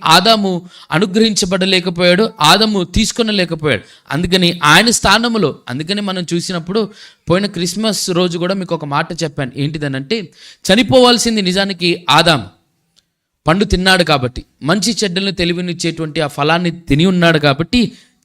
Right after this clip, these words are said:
చనిపోవాల్సింది ఆ తోటమాలి. ఆ తోటమాలి ఖచ్చితంగా ఆ రోజు,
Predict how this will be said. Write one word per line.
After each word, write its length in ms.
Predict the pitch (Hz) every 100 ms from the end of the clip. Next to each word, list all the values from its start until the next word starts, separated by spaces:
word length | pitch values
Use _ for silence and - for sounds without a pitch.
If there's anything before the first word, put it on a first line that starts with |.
| 190
చనిపోవాల్సింది 760 | 226 247 247 240 202 - 208 294 -
ఆ 140 | 185
తోటమాలి. 640 | 185 226 233 247 202 120 113 _ _ _ _ -
ఆ 40 |
తోటమాలి 580 | 139 160 190 220 185 226
ఖచ్చితంగా 520 | 185 151 208 226 247
ఆ 40 |
రోజు, 340 | 214 180 196